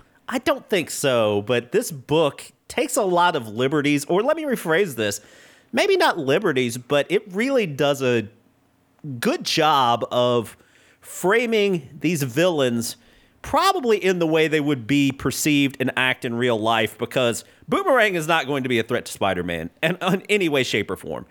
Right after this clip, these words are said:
I guess the only one of these that might be would be our buddy the Speed Demon. I'm not sure what Shocker's doing. I guess Beetle has a suit. But yeah, overall, this is not a very intimidating squad.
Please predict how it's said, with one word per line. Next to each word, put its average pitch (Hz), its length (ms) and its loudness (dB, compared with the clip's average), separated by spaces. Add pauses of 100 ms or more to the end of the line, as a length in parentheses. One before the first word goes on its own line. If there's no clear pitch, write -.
(240)
I 175 120 -2
guess 339 240 -2
the 156 180 -2
only 220 220 0
one 196 260 0
of 156 220 0
these 180 240 -2
that 110 160 -2
might 113 360 0
be 151 220 -2
would 110 320 -4
be 131 320 2
our 117 140 0
buddy 120 260 -2
the 113 80 -4
Speed 143 400 -4
Demon. 165 300 0
I'm 202 80 -2
not 202 100 -2
sure 180 160 -2
what 110 120 -2
Shocker's 185 500 -2
doing. 170 320 0
I 139 80 0
guess 120 160 -4
Beetle 170 340 -2
has 151 140 -2
a 92 80 -6
suit. 175 400 -2
But - 160 -6
yeah, 320 120 0
overall, 185 640 2
this 160 180 -4
is 127 140 -4
not 131 340 0
a 117 60 -2
very 110 260 0
intimidating 95 460 -4
squad. - 300 -6